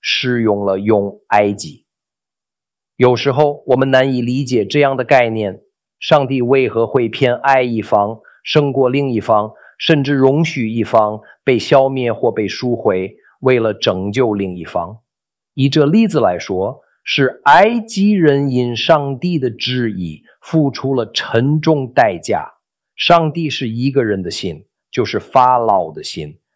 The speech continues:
变得刚硬，好成就他的旨意。我经常听到，无论是信徒或类似非信徒的人，都说上帝这样做是不公平的。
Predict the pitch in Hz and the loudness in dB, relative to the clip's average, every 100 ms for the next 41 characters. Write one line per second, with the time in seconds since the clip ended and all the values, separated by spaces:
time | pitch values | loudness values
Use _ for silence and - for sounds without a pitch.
0 | _ 120 107 95 - - 117 120 120 113 | _ 0 0 -4 -2 2 2 0 -2 -2
1 | 85 78 _ _ - - 127 135 147 - | -4 -10 _ _ -6 4 4 4 0 -4
2 | 123 123 120 123 98 - 110 104 95 - | -4 -4 -4 -4 -4 -4 -4 -4 -8 -10
3 | 90 80 76 - _ _ _ _ _ _ | -10 -10 -14 -20 _ _ _ _ _ _
4 | _ _ _ _ _ _ _ _ _ 123 | _ _ _ _ _ _ _ _ _ -4
5 | 113 220 254 202 185 156 143 131 95 - | 0 2 4 2 0 -2 2 2 2 -2
6 | _ _ _ _ _ 139 180 220 202 156 | _ _ _ _ _ 2 4 4 2 -2
7 | 131 - 160 131 - 120 113 127 113 156 | -6 -2 -2 -2 -2 -2 0 0 0 -2
8 | 139 127 107 139 131 156 120 - 101 104 | -2 -8 -6 -6 -4 -4 -4 -8 -8 -8
9 | 90 90 92 113 175 185 _ _ _ 143 | -6 -2 0 2 -2 -6 _ _ _ 0
10 | 139 143 139 139 - _ - - 160 135 | 0 0 0 -2 -6 _ -8 2 2 2
11 | 143 123 139 117 110 135 107 117 101 107 | -6 -2 -2 -2 -2 -2 -2 -6 -8 -4
12 | 104 98 - 87 82 76 - | -4 -4 -8 -10 -10 -10 -14